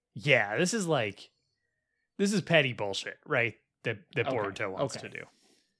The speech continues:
Speaker 1: Um,
Speaker 2: Okay.
Speaker 1: Anyway, we cut to Sarada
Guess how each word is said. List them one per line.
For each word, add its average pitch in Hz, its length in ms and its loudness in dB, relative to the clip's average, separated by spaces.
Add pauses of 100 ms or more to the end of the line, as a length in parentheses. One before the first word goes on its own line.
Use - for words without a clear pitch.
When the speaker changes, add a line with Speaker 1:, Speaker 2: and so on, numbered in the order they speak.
(260)
Speaker 1:
Um, 104 180 -4 (120)
Speaker 2:
Okay. 107 320 -6 (2000)
Speaker 1:
Anyway, 127 440 6
we 156 140 -2
cut 165 340 2
to 139 220 0
Sarada 107 540 0